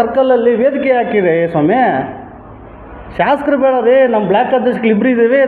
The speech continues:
ತಾಲೂಕು ಅಧ್ಯಕ್ಷ ನಾನಿದ್ದೀನಿ, ನಾವೇ ಸಾಕಪ್ಪ ನಿಂಗೆ ಉತ್ತರ ಕೊಡೋಕ್ಕೆ, ಶಾಸಕರು ಯಾಕೆ ಬೇಕು? ಸುಮ್ಮನೆ ಕೆಣ್ಕೋದು. ಶಾಸಕರು ಏನೋ ರಿಯಾಕ್ಟ್ ಮಾಡಲಿ, ಒಳ್ಳೆ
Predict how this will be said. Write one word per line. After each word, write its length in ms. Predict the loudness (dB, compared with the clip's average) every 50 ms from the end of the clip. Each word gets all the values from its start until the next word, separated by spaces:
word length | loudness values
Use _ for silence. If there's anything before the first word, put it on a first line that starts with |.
| 2
ತಾಲೂಕು 260 | 0 0 0 0 0 0 2
ಅಧ್ಯಕ್ಷ 220 | 2 0 0 0 0
ನಾನಿದ್ದೀನಿ, 440 | 2 2 2 2 0 2 2 2 2 2 0 -4 -8 -4 -2 0
ನಾವೇ 260 | 0 2 2 2 2 2 2
ಸಾಕಪ್ಪ 320 | 0 0 0 0 0 0 -2
ನಿಂಗೆ 160 | 0 -2 -2 0
ಉತ್ತರ 140 | 0 0 0 0
ಕೊಡೋಕ್ಕೆ, 380 | 0 0 0 0 0 0 0 2 2 2 0 0 0
ಶಾಸಕರು 360 | -2 -2 -2 -2 0 0 2 2
ಯಾಕೆ 140 | 2 0 -2 -2
ಬೇಕು? 220 | -2 0 0 2 2 2 2 0 -2 -6 -10 -12 -14 -8 -2 2
ಸುಮ್ಮನೆ 300 | 4 4 4 4 4 2 2
ಕೆಣ್ಕೋದು. 480 | 0 -2 -2 0 0 0 0 0 0 -2 -2 -4 -8 -10 -6 -4 -2
ಶಾಸಕರು 340 | 0 0 0 0 2 2 2
ಏನೋ 160 | 2 2 2 2 2
ರಿಯಾಕ್ಟ್ 240 | 2 0 0 -2 -2 -2
ಮಾಡಲಿ, 300 | 0 0 2 2 2 2 2 0 -4 -8 -12 -12 -14 -16 -18 -18 -18 -18 -8 -4 0
ಒಳ್ಳೆ 180 | 2 2 2